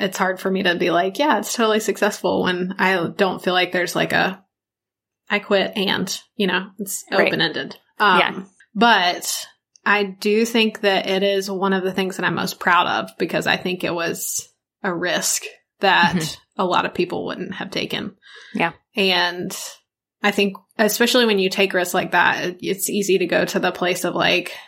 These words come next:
Speaker 1: worst case scenarios, I'm gonna lose my home and be homeless and all that stuff.
Speaker 2: Yep.
Speaker 1: And none of that has even come close to <laughs> happening. So
Speaker 2: <laughs>
Speaker 1: that's
Speaker 2: Right.
Speaker 1: successful.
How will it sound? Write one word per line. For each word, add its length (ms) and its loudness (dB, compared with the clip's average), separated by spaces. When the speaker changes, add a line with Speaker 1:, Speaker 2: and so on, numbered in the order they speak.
Speaker 1:
worst 260 0
case 200 0
scenarios, 1160 0
I'm 240 0
gonna 540 -2
lose 260 -2
my 140 0
home 340 0
and 400 -4
be 100 -2
homeless 520 0
and 100 0
all 120 4
that 200 0
stuff. 480 -2
Speaker 2:
Yep. 100 2
Speaker 1:
And 540 0
none 220 0
of 120 0
that 200 4
has 180 0
even 360 0
come 220 -6
close 260 0
to 100 0
<laughs> 0 -
happening. 640 -2
So 480 -2
Speaker 2:
<laughs> 20 -6
Speaker 1:
that's 280 4
Speaker 2:
Right. 80 -4
Speaker 1:
successful. 640 0